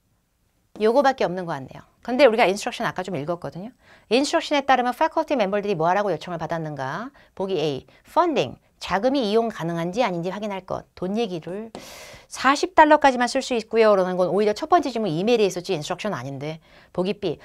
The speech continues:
특별한 소프트웨어 프로그램을 다운받으시오. 뭐 한 번을 얘기를 하네, 한 번을. 보기 C, 웹사이트를 방문해서 several booksellers, 아무 웹사이트나 가지 말고 여러 북셀러, 책을 파는 업체들,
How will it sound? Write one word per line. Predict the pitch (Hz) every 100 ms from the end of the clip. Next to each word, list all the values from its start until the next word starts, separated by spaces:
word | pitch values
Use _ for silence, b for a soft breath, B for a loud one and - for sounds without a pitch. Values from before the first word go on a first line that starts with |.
| B
특별한 | - 415 - 392 392
소프트웨어 | 381 349 - 285
프로그램을 | 277 277 240 254
다운받으시오. | 339 359 294 190 - 135 b b
뭐 | 196
한 | 185 330
번을 | 403 427
얘기를 | 262 180
하네, | 135
한 | 175
번을. | 185 135 - _ b b -
보기 | 220 226
C, | - - B B
웹사이트를 | - 226 330 339 311
방문해서 | 302 185 190 175 165 151 233 B B
several | - 320 339
booksellers, | 226 - 196 156 147 - B
아무 | - 190 285
웹사이트나 | - - 214 208
가지 | 160 -
말고 | 143 147 233 175 B B
여러 | 175 175 202 277 330
북셀러, | - 196 190 151 123
책을 | - 302 302
파는 | - 254
업체들, | 156 - -